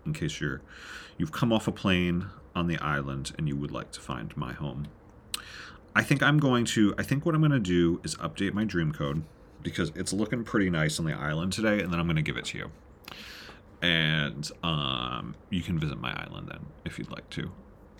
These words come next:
And then maybe that will be the end of this episode pretty much because of the sound quality. And then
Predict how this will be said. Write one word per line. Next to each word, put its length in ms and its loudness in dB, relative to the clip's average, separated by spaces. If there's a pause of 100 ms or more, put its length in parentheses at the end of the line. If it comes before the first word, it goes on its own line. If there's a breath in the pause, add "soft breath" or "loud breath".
(220)
And 120 2
then 320 2
maybe 280 2
that 180 0
will 80 2
be 100 6
the 120 8
end 180 6
of 60 4
this 160 2
episode 360 -2
pretty 200 0
much 320 -2
because 640 0
of 100 -4
the 60 -8
sound 300 -6
quality. 480 -8 (280)
And 120 0
then 260 0